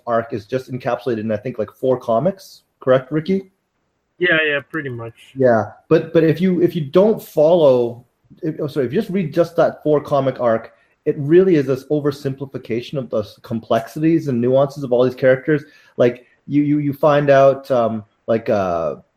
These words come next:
Speaker 1: it's like almost a Bruce Banner thing with, uh, Superman and Lois Lane kind of thing, where, uh, Lois Lane never really meets Superman unless, uh, uh, except for the fact that when, when, sh-, when they were little kids, and, uh,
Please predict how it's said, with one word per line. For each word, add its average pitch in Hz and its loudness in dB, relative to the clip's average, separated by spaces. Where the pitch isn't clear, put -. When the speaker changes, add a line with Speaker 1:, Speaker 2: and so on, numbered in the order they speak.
Speaker 1:
it's 139 -14
like 139 -2
almost 135 0
a 131 -4
Bruce 127 -2
Banner 131 0
thing 135 0
with, 110 0
uh, 104 2
Superman 123 -4
and 113 -2
Lois 113 0
Lane 120 0
kind 120 -2
of 120 -6
thing, 120 -4
where, 107 0
uh, 110 2
Lois 135 2
Lane 131 2
never 131 2
really 120 0
meets 127 -2
Superman 135 -2
unless, 120 -2
uh, 123 -2
uh, 127 -12
except 123 -4
for 123 -6
the 110 -6
fact 117 0
that 113 -2
when, 117 -4
when, 117 -2
sh-, - -14
when 120 -2
they 113 4
were 107 4
little 110 2
kids, 175 2
and, 113 0
uh, 101 2